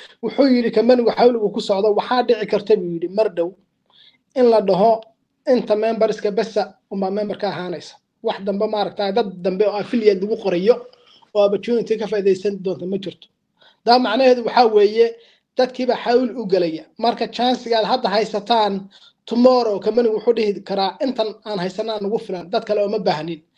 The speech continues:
Marka wuxuu yidhi, "Chance-ga aad haysataan ka faa'iidaysta, company-gu weli laysma gaadhin," buu yidhi, "weli laysma gaadhin. This is the tip of the iceberg," buu yidhi, "waa bilow," buu yidhi.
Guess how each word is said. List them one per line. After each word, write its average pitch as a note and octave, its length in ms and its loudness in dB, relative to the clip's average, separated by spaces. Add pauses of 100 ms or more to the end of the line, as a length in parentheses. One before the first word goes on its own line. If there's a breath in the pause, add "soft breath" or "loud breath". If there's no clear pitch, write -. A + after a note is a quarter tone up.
(260 loud breath)
Marka A3 240 0
wuxuu A#3+ 240 -2
yidhi, G3+ 140 -4
"Chance-ga A3+ 360 0
aad G3+ 80 2
haysataan G3 380 -4
ka A3 100 -4
faa'iidaysta, G#3+ 640 2 (520 soft breath)
company-gu G#3+ 500 0 (140)
weli A#3+ 220 6 (280)
laysma A3 320 -2
gaadhin," F#3+ 300 0
buu F3+ 80 0
yidhi, E3+ 140 -4 (220)
"weli G#3 340 0
laysma G3 260 -2
gaadhin. F#3+ 400 2 (420 soft breath)
This G#3 220 -4
is G3 120 -4
the G3 100 -2
tip B3 180 -6
of G3+ 100 0
the G#3 100 -2
iceberg," - 400 2
buu F3+ 100 -4
yidhi, F3 120 0
"waa F#3 200 2 (200)
bilow," A3 380 4
buu F3+ 140 -10
yidhi. D#3+ 240 -12